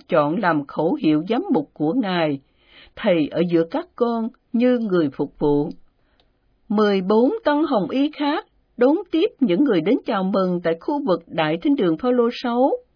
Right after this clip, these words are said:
Quang cảnh thật là nồng nhiệt. Đức Hồng Y Jean Lacroix, tổng giám mục giáo phận Quebec, Canada, năm mươi sáu tuổi, tiến vào hội trường với bà cố là bà Brigitte và ông cố là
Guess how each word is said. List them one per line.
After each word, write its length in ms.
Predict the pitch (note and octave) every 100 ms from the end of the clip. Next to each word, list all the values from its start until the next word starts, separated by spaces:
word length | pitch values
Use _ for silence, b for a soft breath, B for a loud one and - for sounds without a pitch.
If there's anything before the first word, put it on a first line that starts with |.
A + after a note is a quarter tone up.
| _ _
Quang 300 | G#3+ A3+ A3
cảnh 320 | G3 C#3+ G3 C#4
thật 240 | D#3+ -
là 80 | D#3+
nồng 240 | D3+ D3+
nhiệt. 300 | C#3+ D3+ D3 C#3+ _ _ b b b b b
Đức 180 | D#4 B4
Hồng 200 | A#3+ G3+
Y 260 | C4+ C4
Jean 640 | A#3+ A#3 C4 C#4 C4+ C4 C4
Lacroix, 600 | B3+ B3 - C4+ B3 A#3+
tổng 100 | B3+ F#3+
giám 80 | F#4
mục 160 | C#4+ -
giáo 200 | A3 B3+ F4+
phận 200 | D#3+ D#3 -
Quebec, 420 | B3+ B3 A3+ B3 - _ -
Canada, 640 | A3 A3 G#3+ G#3+ G#3 G#3 - b b
năm 160 | C4 C4+
mươi 100 | C4
sáu 200 | C4+ C#4+ G4+ -
tuổi, 360 | E3 D#3+ G#3+ - b b -
tiến 180 | C#4+ G4+ G4+
vào 240 | A3+ F3+ F3
hội 200 | E3 D#3+ E3+
trường 320 | G#3 F3+ D#3
với 120 | G3+ B3
bà 200 | F#3+ D3+ -
cố 300 | - A#3+ F4 A4+
là 100 | G3+ D#3+
bà 180 | E3 D#3 -
Brigitte 480 | B3 B3+ C#4 G#4+ - -
và 100 | -
ông 220 | A3 A3 -
cố 260 | A3+ C4 G#4+ F4
là 340 | F3 D#3+ D3+